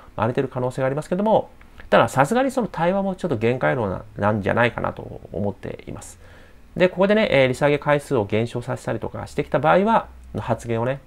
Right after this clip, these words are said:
まあ、もしかしたら、えー、に-、米国株はここでね、ピークアウトする可能性もあるんじゃないかなとは見ていますね。あとはちょっと気になる金融と経済の動きをね、見ていこうと思うんですが、日本製鉄ね、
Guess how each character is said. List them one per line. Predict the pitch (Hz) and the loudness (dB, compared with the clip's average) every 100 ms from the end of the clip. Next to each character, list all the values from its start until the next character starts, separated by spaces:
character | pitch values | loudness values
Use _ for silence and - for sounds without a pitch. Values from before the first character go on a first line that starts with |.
| - - - - - - - - - - | -20 -20 -20 -20 -20 -20 -20 -20 -20 -4
ま | 117 | 2
あ、 | 117 | 2
も | |
し | 127 | 2
か | 143 | 0
し | - | 2
た | |
ら、 | 165 - - - - | 0 -2 -20 -20 -4
え | - 98 87 | 2 4 2
ー、 | 95 | -2
に-、 | 104 - | -4 -2
米 | 104 | 0
国 | 104 113 | 2 0
株 | 110 | -2
は | - | -6
こ | - | -6
こ | 107 | -4
で | 113 | -2
ね、 | 120 | -2
ピ | - 107 | -2 -4
ー | |
ク | 135 | 0
ア | 131 | -2
ウ | |
ト | - | 0
す | 180 | 0
る | |
可 | 185 - | 0 2
能 | 202 | 2
性 | 214 180 165 | 4 2 2
も | 147 - - - - | 0 -6 -20 -2 4
あ | 104 | 4
る | 95 | 4
ん | |
じ | 87 | 0
ゃ | 98 | 2
な | 120 | 2
い | |
か | 123 | 2
な | 170 175 | 4 4
と | 117 | 2
は | |
見 | 110 - | -4 -8
て | - | -12
い | - | -12
ま | - | -16
す | - | -6
ね。 | 71 113 131 - - - - - - - | 2 6 4 2 -16 -20 -20 -20 -14 4
あ | 262 | 6
と | 214 | 6
は | |
ち | 151 | 4
ょ | |
っ | |
と | - | 2
気 | 175 | 4
に | |
な | 196 | 6
る | 147 | 4
金 | - 147 | 0 0
融 | |
と | 147 | 0
経 | 160 | 0
済 | 139 | 0
の | 101 | 0
動 | 98 | -2
き | - | -2
を | |
ね、 | 98 | -2
見 | 104 113 | -2 -2
て | |
い | 104 | -2
こ | 104 | -2
う | |
と | 110 | 0
思 | 117 | -2
う | |
ん | 98 | -2
で | |
す | 98 98 | -4 0
が、 | 110 101 | 4 4
日 | 117 | 4
本 | 185 214 | 4 4
製 | 208 202 | 2 -2
鉄 | - - | -2 -6
ね、 | 87 92 | -6 -8